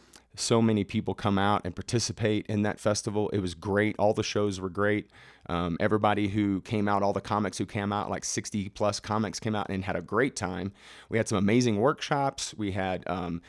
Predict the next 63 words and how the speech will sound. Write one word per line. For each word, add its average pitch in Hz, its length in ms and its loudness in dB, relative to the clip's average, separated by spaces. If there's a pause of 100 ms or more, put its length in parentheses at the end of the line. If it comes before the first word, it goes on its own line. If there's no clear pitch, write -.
just - 220 -2
great 131 240 0
venues, 131 580 2
good 117 220 0
crowds. 123 500 2
We 139 100 -2
did 135 140 0
a 104 40 0
three 123 200 0
o'clock 113 320 0
show 104 220 2
that 98 140 -2
had 92 180 -2
a 87 60 -4
big, 98 380 -2
nice 107 300 0
crowd. 110 480 -2 (240)
I 113 80 4
was 117 180 6
really 117 280 4
surprised 98 640 0
by 92 180 0
the, 90 240 -4
uh, 71 160 -4
by 95 160 -6
the 85 80 -10
turnout. 98 540 -2 (360)
Uh, 95 340 4
the 95 320 0
final 131 360 4
show, 117 300 2
the 107 80 0
Best 107 260 2
of 95 80 -2
Fest 117 240 0
show 123 300 2
at 107 120 -2
the 95 60 -12
Fort 104 240 -2
Lewis 107 220 0
College, 107 500 0
uh, 87 140 -2
the - 120 -12
concert 113 420 0
hall 113 300 4
up 117 180 -2
there, 117 320 2 (280)
uh, 95 180 2
was 95 180 0
fairly 131 460 2
well 123 220 4
attended. 127 400 2
I 101 60 2
think 104 180 0
we 107 120 0
ended 110 180 4
up 104 80 2
with 101 100 0
about 101 220 2
a 98 60 2
hundred 110 280 0
and 104 160 0
fifty 110 560 0